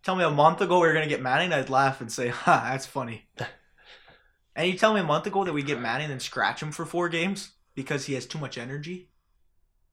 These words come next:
Speaker 2: So why they scratch him?
Speaker 1: Yeah. He was too jittery. He was trying too hard.
Speaker 2: Well, I mean, if, if,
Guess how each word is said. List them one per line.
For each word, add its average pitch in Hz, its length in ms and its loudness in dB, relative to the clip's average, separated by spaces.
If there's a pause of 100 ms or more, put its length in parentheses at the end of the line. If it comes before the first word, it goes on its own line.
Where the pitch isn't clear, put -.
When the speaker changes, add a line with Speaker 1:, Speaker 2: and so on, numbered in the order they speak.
(240)
Speaker 2:
So - 180 -12
why 185 160 -8
they 185 80 -14
scratch 170 320 -14
him? 135 80 -10
Speaker 1:
Yeah. 135 80 -10 (400)
He 151 80 -6
was 156 100 -6
too 175 140 -8
jittery. 143 480 -4 (540)
He 135 60 -14
was 135 60 -8
trying 147 300 -2
too 147 160 -10
hard. 120 240 -10 (720)
Speaker 2:
Well, - 100 -6
I 117 40 -6
mean, 110 260 -6 (240)
if, 113 260 -12 (120)
if, 135 260 -2